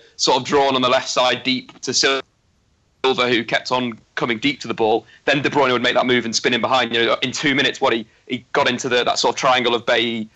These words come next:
Antonio Valencia, and Fellaini, got in that sort of space, whipped the ball right across the, the box, could have been a goal. Um, took his goal very well, but the issue with that as well, you know, going back to Paul Pogba,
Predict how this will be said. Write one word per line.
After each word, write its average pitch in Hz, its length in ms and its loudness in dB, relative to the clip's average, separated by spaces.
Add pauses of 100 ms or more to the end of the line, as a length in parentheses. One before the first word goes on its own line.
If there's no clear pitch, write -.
(140)
Antonio 131 400 0
Valencia, 117 600 0
and 110 100 -4
Fellaini, 120 320 2
got 123 140 2
in 117 60 0
that 117 120 -2
sort - 160 0
of - 80 -6
space, 120 500 0 (360)
whipped 131 200 -2
the 131 80 -4
ball 123 240 2
right 123 160 4
across 127 300 -2
the, 117 320 2
the 117 80 -4
box, - 300 0
could - 100 -4
have 120 80 2
been 117 120 0
a 117 40 0
goal. 120 400 2 (240)
Um, 117 460 0
took 143 180 -2
his 139 100 0
goal 127 240 2
very 123 280 2
well, 131 260 2
but 117 80 -2
the 131 80 0
issue 156 200 2
with 135 100 2
that 139 160 2
as 120 80 -4
well, 120 240 2
you - 80 -10
know, 127 100 0
going 120 220 0
back 127 140 -2
to 123 80 -14
Paul 120 240 -2
Pogba, 131 420 0